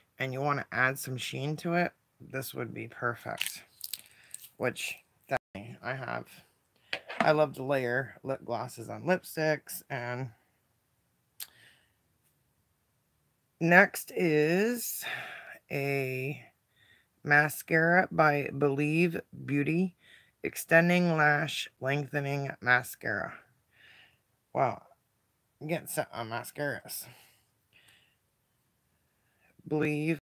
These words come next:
in. I think this is the new line. Yeah, that Dollar General just came out with, and I haven't tried them yet. It's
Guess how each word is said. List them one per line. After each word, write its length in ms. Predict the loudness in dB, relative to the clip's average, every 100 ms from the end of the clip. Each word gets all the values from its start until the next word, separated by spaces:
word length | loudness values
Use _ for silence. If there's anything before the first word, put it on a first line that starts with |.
| _
in. 440 | 0 0 2 0 -2 _ _ -20 -20 _ _ _ _ 10
I 140 | 10
think 360 | 10 2 0 2
this 220 | 2 2
is 120 | -4
the 120 | 0
new 300 | 2 4 2
line. 600 | 4 2 4 4 4 2 0 -12 -18 _ _ _ _ _ _ -16 -16 -18 _ _ _ _ _ _ _ _ _ _ _ _ _ _ _ _ _
Yeah, 180 | 6 6
that 240 | 8 4 4
Dollar 280 | 4 4
General 360 | 6 6 4 2
just 220 | -2 -8
came 240 | -6 -4 -4
out 180 | -6
with, 160 | -6 -8
and 160 | -4 0
I 60 |
haven't 340 | 2 2 0 0
tried 340 | 2 2 0
them 200 | -4 -6
yet. 220 | -8 -10 -14 -20 _ _ _ _ _ -20 -20 -20 _ _ 2
It's 300 | 2 2 -6